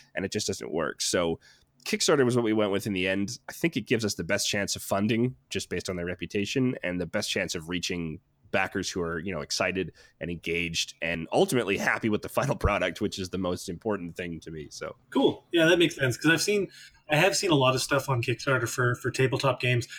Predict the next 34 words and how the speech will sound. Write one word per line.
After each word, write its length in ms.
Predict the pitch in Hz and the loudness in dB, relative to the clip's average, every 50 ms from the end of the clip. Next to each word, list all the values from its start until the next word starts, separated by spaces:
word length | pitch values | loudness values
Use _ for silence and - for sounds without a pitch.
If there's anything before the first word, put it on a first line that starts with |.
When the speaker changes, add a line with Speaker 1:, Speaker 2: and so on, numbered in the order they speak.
| - - | -4 -2
Speaker 2:
especially 480 | 160 - - 208 202 - - - 190 180 | -2 2 4 4 4 6 6 4 4 4
dice. 460 | 143 147 143 165 170 - - - - - - - - - - - - - | 6 6 6 6 6 4 2 -2 -4 -8 -14 -16 -14 -14 -16 -14 -4 0
And 520 | 160 143 143 139 135 131 131 127 123 117 - - - _ _ _ - - - | 2 4 4 6 4 4 4 2 2 0 -2 -6 -10 _ _ _ -12 -2 4
that 180 | 180 185 190 | 4 6 8
is 120 | 202 190 - | 8 6 6
something 260 | 196 180 180 175 165 | 6 6 6 6 8
that 100 | 160 156 | 8 8
I've 160 | 151 139 123 | 6 6 6
noticed, 340 | 135 135 135 135 127 - - | 4 4 4 4 2 2 -2
is 80 | 120 - | -2 0
that 140 | - - 104 | 2 2 2
when, 180 | 131 127 127 | 2 2 2
uh, 220 | 135 156 156 - - | 2 0 0 -2 -2
something's 400 | - - 165 160 175 170 156 151 | 0 0 2 4 4 4 6 6
on 440 | 151 143 139 131 127 123 127 151 - _ - | 6 6 4 4 2 0 0 -2 -4 _ 2
Indiegogo, 800 | 165 156 143 135 120 135 131 131 127 139 143 135 131 131 139 156 | 2 4 4 2 2 2 2 2 4 4 4 4 4 4 4 2
or 520 | 165 139 131 127 123 120 120 123 123 - - | 2 0 0 2 2 2 2 0 -2 -2 0
there 180 | 151 175 190 | 2 4 4
are 40 | 196 | 2
a 80 | 175 - | 2 0
couple 220 | 160 151 - 139 | -4 -4 -2 -2
of 80 | 120 120 | 0 2
other 360 | 127 127 135 135 135 139 - _ _ _ _ _ | 2 2 4 4 2 0 -2 _ _ _ _ _
crowdfunding 480 | - - 135 131 - - 147 143 127 | -6 -4 -4 -2 0 0 0 2 2
sites, 220 | 120 - 139 135 - | 2 0 0 0 -2
but 120 | - 120 | -6 -6
they're 100 | - 117 | -2 0
not 220 | 123 127 131 131 - | 2 2 0 0 -2
quite 160 | - 123 117 | -2 -2 -2
as 80 | 113 | -2
big. 300 | - - 127 120 120 113 | -4 -2 0 0 0 0
But 100 | - 123 | 0 -2
with 120 | 123 127 - | 0 2 4
Indiegogo, 640 | 185 180 156 139 147 143 143 143 139 139 131 127 | 6 6 6 8 8 8 6 8 6 6 4 4